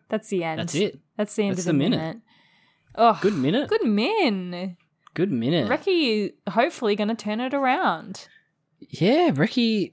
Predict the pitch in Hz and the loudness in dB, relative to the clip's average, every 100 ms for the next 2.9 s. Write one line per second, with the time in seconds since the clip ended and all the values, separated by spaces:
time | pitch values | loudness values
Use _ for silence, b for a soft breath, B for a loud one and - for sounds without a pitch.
0 | _ 165 - - - 147 147 139 110 - | _ -2 -2 -8 -6 0 4 4 2 -4
1 | - 139 127 107 135 120 117 - - 156 | -2 2 2 0 -4 -2 -4 -2 0 2
2 | 151 117 113 151 202 185 120 117 117 | 0 -2 -2 -2 -2 -2 -2 -4 -6